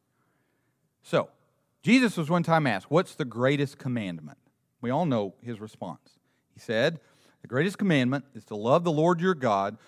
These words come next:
with all your heart and all your soul and all your mind. And the second one is like it,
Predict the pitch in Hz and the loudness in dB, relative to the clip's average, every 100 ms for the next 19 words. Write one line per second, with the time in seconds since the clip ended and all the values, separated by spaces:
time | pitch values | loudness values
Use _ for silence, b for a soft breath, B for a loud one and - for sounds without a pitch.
0 | b - 98 110 160 185 180 113 101 - | b -14 -4 -2 0 0 0 0 0 -2
1 | _ _ _ _ 82 90 131 165 165 - | _ _ _ _ -12 -4 -2 -2 -6 -4
2 | 123 113 107 107 _ _ _ 90 90 120 | -2 0 -2 -6 _ _ _ -12 -6 -2
3 | 131 127 117 85 73 90 98 - 247 175 | -2 0 -2 -6 -12 -16 -10 2 2 4
4 | 139 120 120 123 117 175 220 214 120 165 | 0 -2 -4 -6 -4 0 0 -2 -4 -4
5 | - | -6